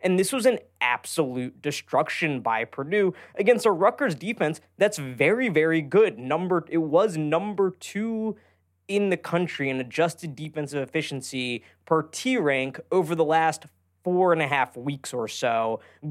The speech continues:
going into last night. And you never would have known it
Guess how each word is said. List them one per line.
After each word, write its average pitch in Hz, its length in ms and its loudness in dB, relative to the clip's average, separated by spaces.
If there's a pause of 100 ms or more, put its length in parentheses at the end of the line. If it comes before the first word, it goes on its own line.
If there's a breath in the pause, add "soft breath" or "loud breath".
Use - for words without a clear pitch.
going 151 540 4
into 143 440 -6
last 113 440 -4
night. 127 340 -2 (240 loud breath)
And 196 160 2
you 202 60 4
never 180 400 4
would 214 240 6
have 180 80 4
known 135 320 0
it 123 180 -2